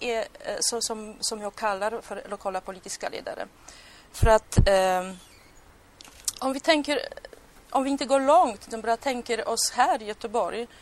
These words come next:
så har vi våra starke mannen, Göran Johansson, eh, så, som är en av kanske,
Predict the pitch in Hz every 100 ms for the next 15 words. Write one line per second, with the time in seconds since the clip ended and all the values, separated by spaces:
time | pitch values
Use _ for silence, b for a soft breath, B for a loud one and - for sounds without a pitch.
0 | B B - 247 277 240 240 233 214 -
1 | - - 226 - 208 202 185 180 233 208
2 | - - 220 190 190 208 196 226 214 165
3 | 196 B B B B B - 185 185 185
4 | 185 - - 175 - 196 196 202 - 202
5 | 190 190 - _ - 226 240 - - 269
6 | 254 - 254